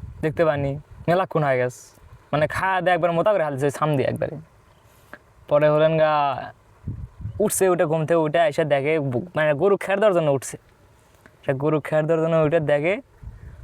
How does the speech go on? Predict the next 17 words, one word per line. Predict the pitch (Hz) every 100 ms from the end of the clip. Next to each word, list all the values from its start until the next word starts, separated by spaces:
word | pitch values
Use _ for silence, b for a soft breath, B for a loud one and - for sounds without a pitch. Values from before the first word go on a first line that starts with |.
| -
মানে | 147 147
গরুর | 156 175 170
লে | 175 165
খের | 160 175
বাই | 165 180
করছে, | 196 -
বাই | 180 165
করার | 180 180
লেগে | 180 170
খের | - 151 165 147
দে-, | 156 - -
থুইয়া | 175 180 160 127
গরু | 123 160 160
ইয়ের | 165 160
গোড়ার | 139 165
মধ্যে | 175 160
দিছে। | 147